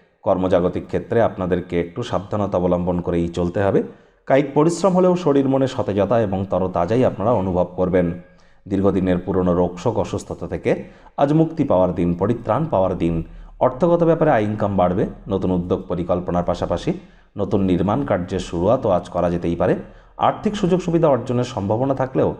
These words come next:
কোনো না কোনো ক্ষেত্রে আর্থিক অনুদান দিতে হতেই পারে, যার ফল, ফলস্বরূপ খরচ হয়তো বাড়বে, তবে মানসিক শান্তি কিন্তু আপনারা অর্জন করতে চলেছেন। চাকরিজীবী যারা আছেন, অফিসে কম কথা বলে কাজ বেশি করতে হবে। মনের থেকে মস্তিষ্ককে বেশি দাম দিতে হবে।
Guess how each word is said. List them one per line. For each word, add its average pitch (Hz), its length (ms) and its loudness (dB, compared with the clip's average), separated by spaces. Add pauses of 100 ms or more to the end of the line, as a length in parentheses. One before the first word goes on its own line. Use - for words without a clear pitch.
(260)
কোনো 147 140 0
না 170 100 2
কোনো 156 180 2
ক্ষেত্রে 131 280 -2
আর্থিক 113 380 -2
অনুদান 110 320 0
দিতে 92 200 -4
হতেই 87 300 -4
পারে, 117 160 2 (480)
যার 147 140 2
ফল, 143 180 2 (320)
ফলস্বরূপ 160 400 0
খরচ - 320 2
হয়তো 101 200 2
বাড়বে, 82 400 0
তবে 123 140 0
মানসিক 117 420 0
শান্তি 107 380 -4
কিন্তু 117 300 -4
আপনারা 92 260 -2
অর্জন 87 320 -2
করতে 85 280 -8
চলেছেন। 78 440 -4 (600)
চাকরিজীবী 113 520 0
যারা 92 260 2
আছেন, 131 260 -2
অফিসে 104 260 -4
কম 92 220 -6
কথা 90 240 -2
বলে 104 180 0
কাজ 90 200 -2
বেশি 92 220 -4
করতে 90 280 -6
হবে। 107 220 0 (480)
মনের 160 280 2
থেকে 175 180 0
মস্তিষ্ককে 160 600 0
বেশি 151 220 2
দাম 143 180 2
দিতে 143 200 2
হবে। 147 220 2